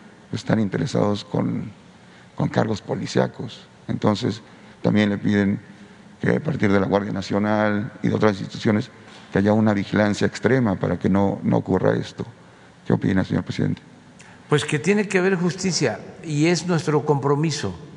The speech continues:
Speaker 2: Puede ser que se cometa una injusticia, pero, eh, no va a quedar impune. Es decir,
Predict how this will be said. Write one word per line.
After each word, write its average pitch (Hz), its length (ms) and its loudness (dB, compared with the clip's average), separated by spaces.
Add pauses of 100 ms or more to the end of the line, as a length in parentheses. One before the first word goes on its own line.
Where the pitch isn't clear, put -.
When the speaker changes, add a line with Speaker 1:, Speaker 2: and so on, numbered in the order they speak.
(1600)
Speaker 2:
Puede 190 680 4
ser 175 320 2
que 139 640 0 (560)
se 147 220 0
cometa 151 760 2
una 147 500 0
injusticia, 147 720 0 (1500)
pero, 190 440 4 (1000)
eh, 123 1000 2 (520)
no 160 160 2
va 175 80 8
a 180 80 0
quedar 175 260 0
impune. 175 480 0 (1500)
Es 131 140 0
decir, 156 560 0